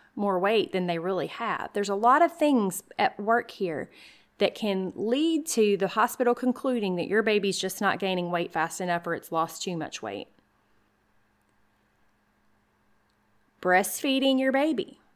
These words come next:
does not mean that they get to push supplements on your baby just to make sure that your baby's getting enough. If your baby is satisfied, if he's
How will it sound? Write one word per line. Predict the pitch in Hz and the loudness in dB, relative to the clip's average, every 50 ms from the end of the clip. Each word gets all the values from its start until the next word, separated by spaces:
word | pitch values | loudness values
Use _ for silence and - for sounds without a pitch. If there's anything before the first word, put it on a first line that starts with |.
| _ _ _ _ _ _ _ _ _ _ _ _ - | _ _ _ _ _ _ _ _ _ _ _ _ -2
does | - 202 196 190 170 180 | 2 2 2 2 2 0
not | 196 196 196 196 202 226 - - | 2 4 4 6 6 6 4 6
mean | 262 254 285 311 330 277 - 254 170 170 | 6 6 6 8 6 6 4 2 0 -2
that | 185 170 - | -4 -2 0
they | 208 196 190 | 2 2 4
get | 202 202 208 | 4 2 2
to | - - | 0 -6
push | - - 160 139 - | -6 -6 -8 -8 -6
supplements | - - - 170 - 254 269 269 269 277 285 - | -4 -2 -2 -2 0 0 2 2 2 0 0 -2
on | 285 277 | -2 0
your | 277 269 | 0 0
baby | 262 262 262 269 262 269 | 2 2 0 2 2 0
just | 220 - 196 196 - - - | 2 2 2 0 0 -2 -4
to | - 175 170 - | -4 -4 -4 -4
make | 180 175 175 180 180 175 | -4 0 0 0 0 0
sure | - - - - - 156 160 175 208 247 285 302 - - _ _ _ _ - | 0 0 0 0 -2 -2 -2 -2 0 -2 -2 -4 -8 -12 _ _ _ _ -6
that | 233 226 | -4 -2
your | 247 254 | 0 0
baby's | 262 254 254 269 269 - | 0 0 0 -2 -4 -4
getting | 294 277 277 269 269 | -2 0 0 2 2
enough. | 269 269 269 277 285 311 311 - - _ _ _ _ _ _ _ _ _ _ _ _ - | 2 0 0 0 -2 -4 -6 -10 -20 _ _ _ _ _ _ _ _ _ _ _ _ -2
If | - 202 190 - | -2 -2 -2 0
your | 220 277 339 349 | 0 0 0 4
baby | - - 277 240 262 294 294 269 | 4 4 4 4 2 0 2 4
is | 240 226 208 185 - - _ | 4 4 2 0 -6 -12 _
satisfied, | - - - 165 170 202 240 233 - - 247 240 247 254 262 254 208 | -8 -2 0 2 2 2 0 -2 -2 -2 -2 0 0 0 -2 -2 -4
if | 190 - | -6 -6
he's | - 196 175 170 - - - | -6 -8 -8 -8 -10 -12 -14